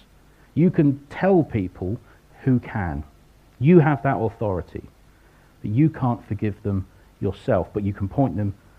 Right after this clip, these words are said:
to the way. Who has a healing ministry here? Who can heal people? Who can heal people through prayer?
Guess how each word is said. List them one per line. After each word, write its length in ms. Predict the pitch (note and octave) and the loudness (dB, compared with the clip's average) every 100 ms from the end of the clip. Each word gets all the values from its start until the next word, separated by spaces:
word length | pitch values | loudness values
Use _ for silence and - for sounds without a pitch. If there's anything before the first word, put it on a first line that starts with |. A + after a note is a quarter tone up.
| _ _ _ _ | _ _ _ _
to 100 | - | -8
the 80 | G2+ | -4
way. 360 | F#2+ F2+ C#2 - _ _ _ _ _ _ _ _ _ _ _ _ _ _ _ _ _ _ _ _ _ _ _ _ _ _ _ _ _ _ _ _ _ _ _ - | 0 0 -2 -12 _ _ _ _ _ _ _ _ _ _ _ _ _ _ _ _ _ _ _ _ _ _ _ _ _ _ _ _ _ _ _ _ _ _ _ 2
Who 200 | G#3 A#3 | 8 8
has 200 | F3 E3+ | 8 4
a 60 | D3 | 0
healing 600 | - F3+ E3 D3+ C3 B2+ | 2 4 6 4 4 2
ministry 440 | B2 G#2+ - F2+ | 0 -2 -8 -8
here? 240 | F2 C#2+ G#2 | -6 -6 0
Who 100 | E3 | 0
can 200 | - C#3 | 0 -4
heal 420 | - F3 C3+ A2 | 0 2 2 2
people? 500 | - F2+ D#2+ - C2 _ _ - - | -4 -8 -8 -12 -14 _ _ -20 -2
Who 120 | D#3 | 0
can 120 | D#3 | 0
heal 240 | A#2+ C#3 B2 | 0 0 0
people 340 | - G#2+ G#2+ | 0 -4 -6
through 220 | F#2 F#2+ | -8 -10
prayer? 400 | E2+ - D2 B1+ | -10 -6 -6 -6